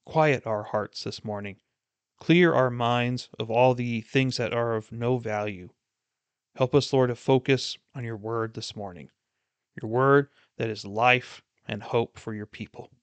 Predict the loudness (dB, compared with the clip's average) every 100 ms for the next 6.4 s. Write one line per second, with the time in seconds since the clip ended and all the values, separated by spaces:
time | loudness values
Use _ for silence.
0 | _ _ _ _ _ _ _ _ _ -12
1 | -2 2 2 2 2 2 2 -2 -2 -4
2 | -4 -2 -2 -4 -2 0 0 -2 -2 0
3 | 0 -2 -8 -8 -10 -10 -8 -10 -16 _
4 | _ _ _ _ _ _ -4 6 8 8
5 | 6 0 0 2 2 2 0 0 -2 0
6 | 0 0 -10